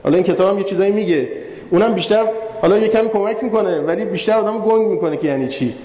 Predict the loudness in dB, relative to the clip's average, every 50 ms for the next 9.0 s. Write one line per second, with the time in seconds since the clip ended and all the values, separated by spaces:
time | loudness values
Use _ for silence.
0 | -18 -20 -20 -20 -16 -4 0 2 2 4 4 2 2 2 0 -2 -2 -2 -2 -2
1 | -2 -2 -4 -4 -2 -2 -2 0 0 -2 0 -2 0 -2 -2 -2 -2 -2 -2 -2
2 | 0 0 -2 0 -2 -2 -2 -2 -2 -4 -8 -12 -14 -16 -18 -20 -6 -2 0 0
3 | 0 0 0 0 2 2 2 2 2 2 0 0 0 0 -2 -2 0 0 0 0
4 | 2 0 -2 -4 -8 -12 -14 -16 -16 -18 -20 -20 -20 -8 -6 -6 -2 0 0 2
5 | 2 2 0 0 2 0 0 -2 -2 -2 -2 0 0 0 -2 -2 -2 -2 -2 -2
6 | 0 -2 -2 -4 -6 -4 -2 -2 0 0 2 2 2 2 2 2 2 0 -2 -4
7 | -6 -8 -4 -2 -4 -2 0 -2 -2 0 -2 -2 0 0 -2 -2 -2 0 0 0
8 | 0 0 -2 -2 -2 -2 -2 -2 -2 -2 -2 0 0 0 2 2 0 -2 -4